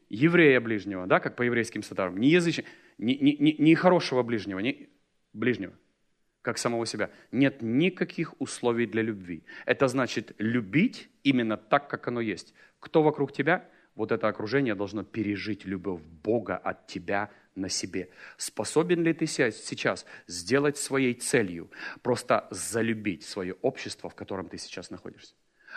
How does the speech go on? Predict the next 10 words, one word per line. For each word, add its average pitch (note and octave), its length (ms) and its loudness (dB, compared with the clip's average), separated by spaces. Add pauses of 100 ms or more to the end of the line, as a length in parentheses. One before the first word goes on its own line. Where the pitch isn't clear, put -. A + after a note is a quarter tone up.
(100)
Могут G3 440 4
ли A3+ 80 4
люди, G3+ 260 2
которые C3+ 360 4
в - 80 -4
твоем C#3 380 2
доме, G2 420 0
на G#2 160 -4
твоей A#2 320 4
работе, A#2+ 480 0